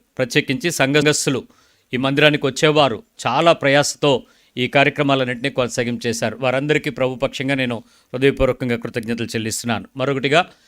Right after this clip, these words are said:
ఈ ప్రదేశంలో కూడుకుంటున్న మీరు, మీ పిల్లలందరూ కూడా అల్లరి చేయకుండా ఉండేటట్లు చూసుకోండి. దేవుని యొక్క మాట ఉపదేశిస్తునేటప్పుడు వారికి అర్థం కావాలి.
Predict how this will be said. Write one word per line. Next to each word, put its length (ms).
ఈ 60
ప్రదేశంలో 500
కూడుకుంటున్న 720
మీరు, 400
మీ 100
పిల్లలందరూ 600
కూడా 320
అల్లరి 380
చేయకుండా 320
ఉండేటట్లు 540
చూసుకోండి. 600
దేవుని 360
యొక్క 180
మాట 340
ఉపదేశిస్తునేటప్పుడు 960
వారికి 280
అర్థం 280
కావాలి. 540